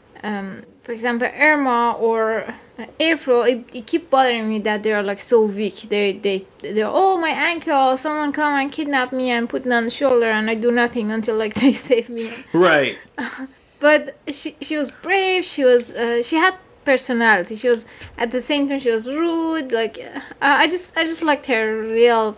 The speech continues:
Speaker 1: personality.
Speaker 2: Right. No, no, I, I agree. I actually, uh, I actually did, uh, uh, like her, uh, personality and, and everything. Uh, so while the turtles are fighting Roxanne Bebop, uh, I had to write this down because, you know,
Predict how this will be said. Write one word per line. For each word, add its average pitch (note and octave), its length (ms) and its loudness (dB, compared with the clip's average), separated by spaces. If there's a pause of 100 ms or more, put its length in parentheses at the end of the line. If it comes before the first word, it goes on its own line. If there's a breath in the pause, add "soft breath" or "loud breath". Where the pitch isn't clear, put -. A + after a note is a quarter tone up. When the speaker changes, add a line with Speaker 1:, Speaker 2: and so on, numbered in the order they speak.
(100)
Speaker 1:
personality. - 840 -8 (200)
Speaker 2:
Right. C#3+ 480 0
No, F3 260 0
no, G3+ 240 2
I, G3 280 0
I C4 160 2
agree. F#3 320 0
I F#3+ 200 4
actually, G3+ 300 0
uh, D#3+ 360 0
I F#3+ 340 2
actually G3 240 -2
did, D#3+ 240 2
uh, C3 320 2 (380 loud breath)
uh, A#2 280 0 (180)
like B2 320 0
her, A#2+ 320 2
uh, A2 200 0
personality A2 920 -4 (220)
and, B2 240 -2
and C3+ 120 2
everything. A2+ 560 0 (380 loud breath)
Uh, B2 240 2
so E3 520 -2 (320)
while A3 280 0
the C#4+ 100 2
turtles A#3 320 0
are F#3+ 60 0
fighting F3 240 0
Roxanne C#3 460 0
Bebop, B2 460 0
uh, C3+ 180 2
I A3+ 200 0
had B3 200 2
to F3 40 -2
write D3 200 0
this C#3 140 -8
down B2+ 200 2
because, B2 380 0
you C#3 80 0
know, A#2+ 340 2